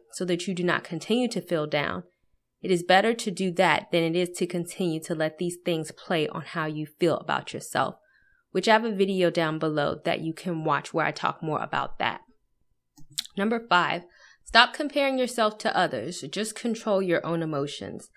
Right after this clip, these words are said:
The fact that you are comparing yourself to other people is your problem, not theirs. Unless the other person is just intentionally throwing their self in your face trying to make you jealous.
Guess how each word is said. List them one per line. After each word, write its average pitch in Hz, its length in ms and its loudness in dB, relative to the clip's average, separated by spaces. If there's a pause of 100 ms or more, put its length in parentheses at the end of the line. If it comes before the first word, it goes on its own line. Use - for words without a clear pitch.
(360)
The 214 80 2
fact 262 380 4
that 349 100 0
you 262 220 0
are 226 140 4
comparing 202 500 0
yourself 185 340 -2
to - 160 -2
other 175 180 2
people 170 400 -2
is 160 180 -4
your 170 100 -2
problem, 165 400 -2
not 143 240 -6
theirs. - 400 -4 (340)
Unless 196 340 4
the - 160 4
other 254 200 2
person 202 440 0
is 180 120 -2
just 175 200 -4
intentionally 185 720 -2
throwing 170 480 4 (320)
their 170 240 6
self 175 420 4
in 180 200 2
your 180 120 2
face 175 360 0
trying 170 220 -2
to 180 140 -4
make 165 260 0
you 170 120 -4
jealous. 165 540 2